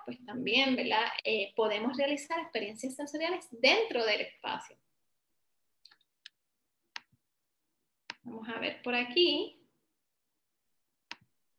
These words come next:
Bien, el camino sensorial. A mí me gusta mucho el camino sensorial. E-,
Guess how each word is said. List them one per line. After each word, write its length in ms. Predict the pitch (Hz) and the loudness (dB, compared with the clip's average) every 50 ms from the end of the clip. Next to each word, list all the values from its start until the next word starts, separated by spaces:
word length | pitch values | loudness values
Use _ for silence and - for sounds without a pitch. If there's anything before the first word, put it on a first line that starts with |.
| _ _ _ _ _ _ _ _ _ _ _ _ _ _ _ _ - - - _ _ _ _ _ _ _ _ _ _ _ _ _ _ _ _ _ - _ _ _ - | _ _ _ _ _ _ _ _ _ _ _ _ _ _ _ _ -16 -16 -16 _ _ _ _ _ _ _ _ _ _ _ _ _ _ _ _ _ -20 _ _ _ 2
Bien, 380 | 262 277 302 277 254 233 - - | 6 10 10 10 10 8 6 6
el 220 | 277 285 277 - | 6 6 8 8
camino 420 | - 277 269 262 262 254 262 285 | 8 8 8 8 8 6 6 4
sensorial. 920 | 311 - 359 359 359 - - 349 330 339 339 330 269 220 214 214 269 349 - - - - _ - _ _ _ | 2 2 2 0 2 2 4 6 8 10 12 12 12 10 10 8 6 2 0 -6 -14 -20 _ -20 _ _ _
A 160 | - 269 277 | 6 8 8
mí 100 | 269 277 | 10 10
me 220 | 285 311 359 370 381 | 8 8 6 6 4
gusta 240 | 392 - - 370 349 | 2 2 4 4 4
mucho 280 | 349 370 370 - 381 | 4 4 2 2 2
el 140 | 320 311 - | 2 2 2
camino 380 | - 226 214 214 208 202 202 240 | 2 2 2 2 0 -2 -2 -2
sensorial. 580 | - 240 233 247 240 254 233 220 220 208 208 - | -2 -2 -2 0 0 2 2 4 4 2 2 2
E-, 220 | - 247 247 247 | 2 2 2 2